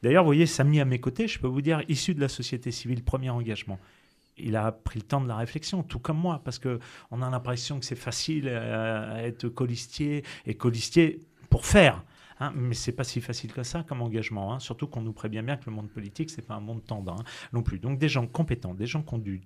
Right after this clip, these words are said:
temps, des gens qui ont du temps à accorder, et pas qui viennent chercher un titre ou une fonction ou autre chose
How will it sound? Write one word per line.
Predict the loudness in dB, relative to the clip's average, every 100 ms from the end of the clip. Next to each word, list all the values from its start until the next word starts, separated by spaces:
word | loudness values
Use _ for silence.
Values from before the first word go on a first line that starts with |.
| _ 4
temps, | 4 4 _ _ _ _ -8
des | -4
gens | -4
qui | -4
ont | -6
du | -6
temps | 0 0 0
à | -6
accorder, | -6 -6 -6 -8 _ _
et | -8
pas | -2 -4
qui | -2 -6
viennent | -4 -4
chercher | -6 -8 -8
un | -6 -8
titre | -6 -8 -8 -6
ou | -6
une |
fonction | -4 -4 -4 -4 -2
ou | -2 -2
autre | -4
chose | 0 0